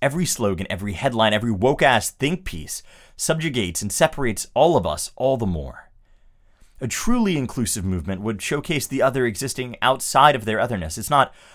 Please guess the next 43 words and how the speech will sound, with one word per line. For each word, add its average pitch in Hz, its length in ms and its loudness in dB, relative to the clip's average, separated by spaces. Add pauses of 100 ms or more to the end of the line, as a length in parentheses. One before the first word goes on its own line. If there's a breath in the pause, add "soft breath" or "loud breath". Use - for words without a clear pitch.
(160 loud breath)
a 120 60 -4
black 127 340 6
guy 117 160 8
trying 131 340 2
for 131 120 -4
his 110 140 -4
life 117 220 4
to 107 80 -4
get 104 260 2
out 113 240 10
of 87 100 -4
the 107 120 0
inherently 107 580 0
white 95 360 4
world 104 260 -2
of 87 80 -6
suburbia, 82 640 -4 (320 soft breath)
and 135 140 -2
it's 143 140 -4
not 190 120 6
a 165 40 4
marketing 147 380 2
campaign 127 480 -4
to 127 140 -6
name 135 240 -4
an 123 60 -4
African 127 420 -2
monarch 127 320 2
with 104 120 -4
alien 120 360 -2
toys 131 400 0
and 98 80 -2
a 92 40 -4
stagnated 110 560 -2
culture - 340 -6
the 95 80 -2
future 151 400 -8
of 104 60 -2
African 117 380 0
American 107 400 0
representation 95 680 -4
on 80 120 -4
film. 139 420 -4